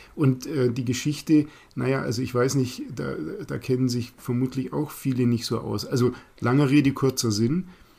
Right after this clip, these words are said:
Ist das heutzutage überhaupt denkbar, dass das wirklich im großen Stil als Resonanzachse genutzt wird? Oder fallen die meisten Leute oder ganz viele Leute einfach raus, weil sie zu diesen vier Bereichen gar keinen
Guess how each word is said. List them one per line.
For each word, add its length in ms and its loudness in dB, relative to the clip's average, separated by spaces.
Ist 220 0
das 240 0
heutzutage 680 0
überhaupt 880 -4
denkbar, 480 2
dass 240 0
das 260 0
wirklich 540 -2
im 200 -2
großen 540 -2
Stil 640 0
als 260 -2
Resonanzachse 880 0
genutzt 540 -2
wird? 300 0
Oder 420 -2
fallen 640 2
die 80 -2
meisten 480 0
Leute 380 -2
oder 100 -4
ganz 240 -6
viele 380 2
Leute 400 0
einfach 360 -6
raus, 360 0
weil 100 -2
sie 220 -2
zu 120 -6
diesen 280 -2
vier 260 -2
Bereichen 460 -2
gar 160 -6
keinen 480 -4